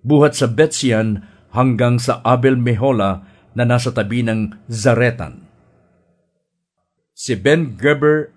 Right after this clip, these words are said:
ang sa Ramot Galaad. Kanya ang mga kampo ni Jair na anak ni Manases sa lupain ng Gilead. Kanya rin ang sakop ng Argob sa lupain ng Bashan,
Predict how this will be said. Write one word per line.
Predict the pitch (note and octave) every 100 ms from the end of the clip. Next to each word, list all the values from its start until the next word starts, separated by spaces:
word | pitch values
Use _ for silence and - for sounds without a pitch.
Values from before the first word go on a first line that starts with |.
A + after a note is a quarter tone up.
| -
ang | B2+ B2
sa | A#2 A2+
Ramot | C3 C3 B2+ A#2+
Galaad. | C3 A#2 A2 D#2+ - _ _ _ _ _ _ _ _ _ _ -
Kanya | A#2 A#2 C#3 D3
ang | C3
mga | A2 G#2+ G#2
kampo | - C3 C3+ D3
ni | D3+
Jair | C3 - B2+ C3+ D#3 F3
na | B2+
anak | G#2+ A#2 A#2
ni | A2
Manases | G2+ A#2 B2 C3+ B2 - C#3
sa | B2+
lupain | B2 B2 C#3 B2+
ng | B2+
Gilead. | C#3 A#2 E2 C2 _ _ _ _ _ _ _ _ _ _ A#2
Kanya | A2+ A2+
rin | B2+ C#3+
ang | A#2
sakop | G#2 - B2 B2 B2
ng | A2+ A2 G#2+
Argob | B2+ C3+ G#2+ C#3+ G2+ -
sa | -
lupain | A2+ G#2+ A2+ A#2+
ng | A#2+ A2 F#2+
Bashan, | B2 A#2+ - D#2 A#1